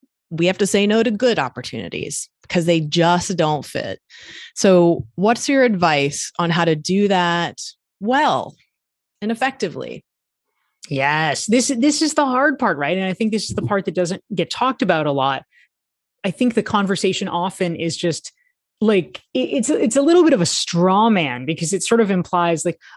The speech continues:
Speaker 2: "Oh, well, you're just saying no to bad things, but you're, like, too nice of a person and you can't say no." And I mean, sometimes that's the case, but often there is a much harder challenge, which is there's something that legitimately is good. You would legitimately like to do it,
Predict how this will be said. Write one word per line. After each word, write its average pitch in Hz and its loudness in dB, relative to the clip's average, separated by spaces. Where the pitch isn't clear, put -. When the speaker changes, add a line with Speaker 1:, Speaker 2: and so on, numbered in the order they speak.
Speaker 2:
"Oh, 277 4
well, 220 6
you're 285 4
just 294 -2
saying 254 2
no 240 4
to 226 2
bad 214 -2
things, 208 -2
but 196 -4
you're, 208 2
like, 202 -2
too 277 -2
nice 262 -2
of 247 -8
a 247 -6
person 262 -2
and 202 -2
you 202 -2
can't 233 -4
say 226 -4
no." 233 -2
And 208 2
I 247 0
mean, 247 4
sometimes 285 -2
that's 294 -4
the 302 -4
case, 302 -2
but - 2
often 262 0
there 220 4
is 240 0
a 202 2
much 208 0
harder 170 -2
challenge, 202 -4
which 175 -2
is 170 -2
there's 247 0
something 277 0
that - -4
legitimately 233 2
is 185 -2
good. 277 2
You 214 0
would 247 -2
legitimately 262 -2
like 226 -2
to 220 -6
do 285 0
it, 214 -2